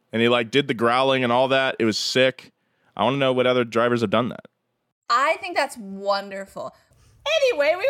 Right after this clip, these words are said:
Speaker 2: were talking about Ferrari's yellow.
Speaker 1: Anyway, yes,
Speaker 2: <laughs>
Speaker 1: in other Ferrari
Speaker 2: Ferrari's
Speaker 1: news.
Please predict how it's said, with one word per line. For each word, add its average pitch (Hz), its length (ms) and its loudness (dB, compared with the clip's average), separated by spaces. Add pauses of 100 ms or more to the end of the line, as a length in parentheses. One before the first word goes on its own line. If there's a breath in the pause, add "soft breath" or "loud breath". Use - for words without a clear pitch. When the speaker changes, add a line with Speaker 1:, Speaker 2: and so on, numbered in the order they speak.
Speaker 2:
were 494 60 -2
talking 330 280 0
about 294 220 -2
Ferrari's 247 480 0
yellow. 214 260 0
Speaker 1:
Anyway, 123 480 2
yes, 120 320 6
Speaker 2:
<laughs> - 60 4
Speaker 1:
in - 100 6
other - 200 4
Ferrari 165 240 4
Speaker 2:
Ferrari's 156 240 2
Speaker 1:
news. 156 580 0